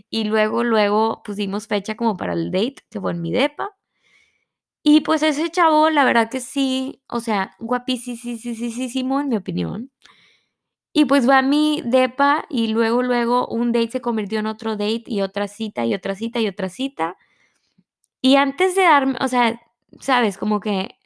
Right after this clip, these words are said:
sin darme cuenta, luego ya terminamos siendo novios, porque era como que, a ver, ya estamos saliendo mucho, ya, ¿qué onda? ¿Sabes?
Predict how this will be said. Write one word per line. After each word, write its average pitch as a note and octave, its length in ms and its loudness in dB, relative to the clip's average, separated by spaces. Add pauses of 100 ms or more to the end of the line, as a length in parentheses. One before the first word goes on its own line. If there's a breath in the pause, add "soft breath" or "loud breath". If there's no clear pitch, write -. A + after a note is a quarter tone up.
(120)
sin C4 240 -6
darme C4+ 320 0
cuenta, D#4 360 -2
luego B3+ 240 2
ya A#3 320 2
terminamos G3+ 760 -4 (180)
siendo F3 400 -6
novios, D#3 360 -10
porque G#3 240 -6
era G#3+ 120 -2
como A3+ 160 -2
que, G3 80 -2
a F3+ 40 2
ver, E3 260 -4 (480 loud breath)
ya A3+ 100 2
estamos A#3 320 0
saliendo C4+ 340 2
mucho, G3+ 240 -2
ya, E3+ 180 -2
¿qué A#3+ 80 2
onda? F#3 460 -2
¿Sabes? A3+ 320 -2